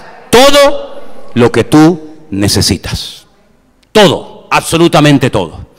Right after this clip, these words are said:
Hay gente que recurre a ponerle pruebas a Dios. ¿Le puedo poner una prueba al Señor? Porque en la Biblia hay gente que le puso pruebas al Señor.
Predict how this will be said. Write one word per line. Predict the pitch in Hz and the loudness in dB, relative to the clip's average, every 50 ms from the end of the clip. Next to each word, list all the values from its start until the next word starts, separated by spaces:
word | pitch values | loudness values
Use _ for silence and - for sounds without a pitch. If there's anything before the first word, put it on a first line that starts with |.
| - - - _ _ _ _ _ _ _ _ _ _ _ _ _ | -20 -20 -20 _ _ _ _ _ _ _ _ _ _ _ _ _
Hay | - 233 240 | -2 -2 0
gente | - 277 285 294 262 170 202 190 185 | 2 0 0 0 0 0 -2 -4 -2
que | - 190 | -2 -2
recurre | 185 185 185 170 - 220 254 254 240 226 208 | 0 0 -2 -2 0 0 0 2 2 2 2
a | - | 2
ponerle | - 180 180 196 214 220 208 208 196 - | 2 0 2 2 2 2 2 2 0 0
pruebas | - 170 214 226 214 190 151 135 117 - 143 | 0 0 2 4 4 4 2 0 0 -2 -2
a | 127 | 0
Dios. | 123 135 131 113 98 - - - - - - _ _ _ _ _ _ _ _ _ _ _ _ _ _ _ _ _ _ _ _ _ _ _ _ _ _ _ _ _ _ _ _ _ _ _ _ _ _ _ _ - | 0 0 0 -2 -4 -8 -14 -18 -20 -20 -20 _ _ _ _ _ _ _ _ _ _ _ _ _ _ _ _ _ _ _ _ _ _ _ _ _ _ _ _ _ _ _ _ _ _ _ _ _ _ _ _ -12
¿Le | 131 135 | -12 -6
puedo | - 240 285 294 - | -4 -2 -2 0 0
poner | 269 254 233 233 247 | 0 0 2 2 2
una | 254 240 214 196 | 2 2 0 0
prueba | - 208 233 240 226 220 | 0 2 2 4 4 4
al | 202 185 | 4 2
Señor? | - - 196 180 165 170 185 226 262 277 254 - - - - - _ _ _ _ _ _ _ _ _ _ _ _ _ _ _ _ _ _ _ _ _ _ _ _ _ _ _ | 2 2 0 2 2 4 4 4 2 0 -2 -6 -14 -20 -20 -20 _ _ _ _ _ _ _ _ _ _ _ _ _ _ _ _ _ _ _ _ _ _ _ _ _ _ _
Porque | - 165 - 196 180 | -4 -2 0 2 2
en | |
la | 165 160 156 | 2 4 4
Biblia | 190 262 277 277 262 | 4 4 4 4 4
hay | 214 156 | 4 4
gente | 165 262 330 339 - 220 170 | 2 2 2 2 0 0 0
que | 147 151 | 2 2
le | 143 139 | 0 2
puso | - 190 208 - - 165 131 | 2 2 0 2 2 0 2
pruebas | - 165 165 160 139 127 117 | 2 2 2 4 2 2 0
al | 131 113 | -2 -2
Señor. | - - 127 135 185 269 269 226 | -2 -2 0 0 0 0 -2 -2